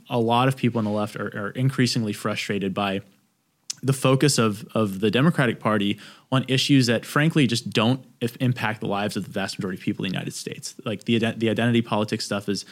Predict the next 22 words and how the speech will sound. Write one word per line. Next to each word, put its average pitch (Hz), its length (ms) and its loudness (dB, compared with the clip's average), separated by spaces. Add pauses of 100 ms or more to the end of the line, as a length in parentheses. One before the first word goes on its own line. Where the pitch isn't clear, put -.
(260)
getting 113 240 0
to 107 100 -4
such - 240 0
a - 20 0
level 107 220 0
of 95 100 -4
absurdity. 101 760 0 (340)
Um, 98 480 -2 (140)
and, 110 280 -2
you 110 100 -2
know, 107 120 -2
I 104 60 -6
think 113 220 -6 (220)
most 131 320 2
ra-, 107 200 -6 (480)
rational 113 340 0
people 117 340 0
are 101 80 0
sort 104 200 -2
of 98 140 -6 (140)
asking 110 320 -4
themselves, 107 440 -4